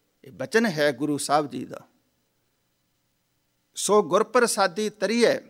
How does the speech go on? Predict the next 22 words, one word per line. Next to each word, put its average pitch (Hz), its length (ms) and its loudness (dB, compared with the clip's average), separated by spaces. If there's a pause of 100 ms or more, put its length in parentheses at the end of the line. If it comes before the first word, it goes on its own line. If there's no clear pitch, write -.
(680)
ਕਹਿੰਦੇ 180 260 -2
ਉਹ 220 300 4
ਗੁਰੂ 208 360 -4
ਦੀ 285 160 -2
ਕਿਰਪਾ 190 420 -2
ਦੇ 190 140 -4
ਨਾਲ 170 260 0
ਸੰਸਾਰ 160 680 0
ਸਮੁੰਦਰ 151 460 -6
ਤੋਂ 139 180 -6
ਤਰ 151 240 -2
ਜਾਵੇਗਾ। 120 640 -6 (580)
ਜੇ 151 180 -2
ਬਚਨ 196 340 -4
ਹੀ 202 180 -6
ਨਹੀਂ 196 180 -6
ਕਮਾਇਆ, 170 460 0 (1000)
ਹੁਣ 139 120 -8
ਖੀਰ 175 340 -4
ਖਾਣਾ 170 380 -2
ਸਿੱਖ 214 300 -8
ਸੀ, 170 460 -6